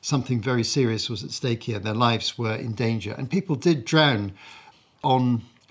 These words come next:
the Sea of Galilee. It did happen regularly. And so these experienced disciples, which included fishermen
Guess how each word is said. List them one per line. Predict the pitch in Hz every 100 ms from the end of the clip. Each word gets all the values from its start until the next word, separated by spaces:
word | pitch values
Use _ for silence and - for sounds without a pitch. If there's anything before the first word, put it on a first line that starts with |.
| -
the | 120
Sea | - 143 123
of | 110
Galilee. | 143 139 127 98 92 92 _ _ _ _ _ _ _ _
It |
did | - 127
happen | 110 127 127
regularly. | 113 135 135 101 101 95 - - -
And | 127
so | 123 131 127 120 110 - _
these | 147 147 131
experienced | 120 - 151 143 135 123 123 - - - _ -
disciples, | 117 127 139 143 -
which | 120
included | 123 113 139 120 107
fishermen | - 151 156 156 151